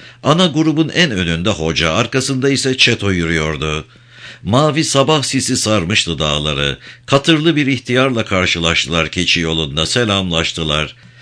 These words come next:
İhtiyar katırın üzerindeydi. Haylice yük vardı sırtında katırın. "Ta aşağılarda bir saatlik yolda iki yüz,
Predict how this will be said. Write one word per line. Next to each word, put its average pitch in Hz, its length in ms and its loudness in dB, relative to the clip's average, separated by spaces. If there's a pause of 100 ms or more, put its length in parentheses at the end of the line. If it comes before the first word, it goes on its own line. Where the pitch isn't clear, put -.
(200)
İhtiyar 156 460 2
katırın 139 380 -2
üzerindeydi. 82 920 0
Haylice 147 500 2
yük 113 360 0
vardı 98 360 -2
sırtında 82 580 -4
katırın. 76 520 -4 (800)
"Ta 104 220 4
aşağılarda 92 800 4
bir 117 120 2
saatlik 101 520 0
yolda 92 380 0
iki 117 320 -4
yüz, 104 280 0